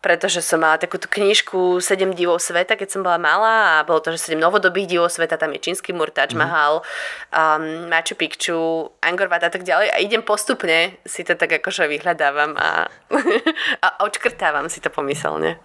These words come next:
Speaker 1: Lebo ja milujem sakrálne stavby, teda aby som to vysvetlila, a takéto všelijaké veľkolepé diela. A podľa mňa,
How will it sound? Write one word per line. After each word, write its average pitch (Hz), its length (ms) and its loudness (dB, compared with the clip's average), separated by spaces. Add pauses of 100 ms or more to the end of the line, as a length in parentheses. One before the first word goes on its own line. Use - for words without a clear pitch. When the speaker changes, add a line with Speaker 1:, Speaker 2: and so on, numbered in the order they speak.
(1000)
Speaker 1:
Lebo 190 160 0
ja 185 120 2
milujem 160 280 0
sakrálne 147 440 -2
stavby, 147 320 -2
teda 151 240 -2
aby 160 120 -10
som 165 120 -6
to - 80 -10
vysvetlila, 151 640 -2
a - 160 0
takéto 170 320 0
všelijaké - 680 -2
veľkolepé 170 840 0 (400)
diela. 170 440 0 (960)
A 190 160 2
podľa 214 240 2
mňa, 240 120 2